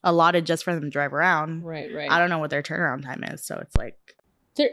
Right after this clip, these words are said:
Speaker 2: I think it depends on what position you are, 'cause so, like,
Speaker 1: Mm-hmm.
Speaker 2: warehouse workers are obviously gonna get paid less. Not that they should, but they
Speaker 1: Yeah.
Speaker 2: are. Just realistically, when people think warehouse, it's like, "Oh, well, they're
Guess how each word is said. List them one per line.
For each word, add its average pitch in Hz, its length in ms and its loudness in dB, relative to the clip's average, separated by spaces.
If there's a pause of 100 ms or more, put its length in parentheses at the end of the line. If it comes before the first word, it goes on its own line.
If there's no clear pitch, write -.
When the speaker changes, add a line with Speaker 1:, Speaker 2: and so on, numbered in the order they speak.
(160)
Speaker 2:
I 240 80 6
think 285 180 2
it 349 120 4
depends 220 320 2
on 208 100 4
what 175 160 0
position 190 380 -2
you 247 140 0
are, 254 100 2
'cause 214 180 -6
so, 190 140 0
like, 180 240 2
Speaker 1:
Mm-hmm. - 600 -10
Speaker 2:
warehouse 208 460 2
workers 214 320 0
are 175 220 6
obviously 185 320 0
gonna 180 120 -4
get 165 220 -2
paid 160 240 -2
less. 151 300 2
Not 202 140 2
that 226 120 0
they 143 100 0
should, 165 520 0
but 175 240 0
they 151 140 2
Speaker 1:
Yeah. 147 140 -4
Speaker 2:
are. 175 520 4
Just 190 260 -2
realistically, 185 680 -2 (360)
when 196 140 0
people 196 240 0
think 180 240 -4
warehouse, 185 680 2
it's - 160 -10
like, 165 160 -6
"Oh, 233 160 -6
well, 196 160 -10
they're 202 80 -8